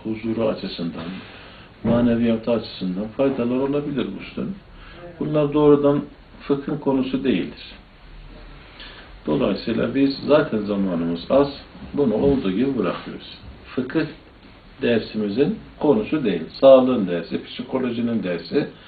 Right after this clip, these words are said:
ahlakın dersi vesaire başka derslerin konusu. Ancak biz şunu biliriz. Allahu Teala abes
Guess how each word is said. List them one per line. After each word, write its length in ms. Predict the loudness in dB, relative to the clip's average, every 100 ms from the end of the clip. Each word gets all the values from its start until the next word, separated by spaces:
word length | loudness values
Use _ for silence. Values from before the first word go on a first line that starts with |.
| -20 -20 -16 -2
ahlakın 600 | 0 2 2 2 0 -4
dersi 400 | -4 -6 -2 0
vesaire 320 | 0 -6 -6
başka 320 | -4 -4 -6 -2
derslerin 460 | -2 -4 -8 -8 -8
konusu. 360 | -8 -10 -14 -18 -20 -20 -20 -20 -14 -12 -12 -14 -16 -16 2
Ancak 420 | 4 6 4 4
biz 120 | 2 2 -2 -4
şunu 260 | 4 4 4
biliriz. 320 | 0 -2 -4 -4
Allahu 420 | 0 4 4 4 4
Teala 440 | 2 6 4 4 -2 -2
abes 340 | 2 4 4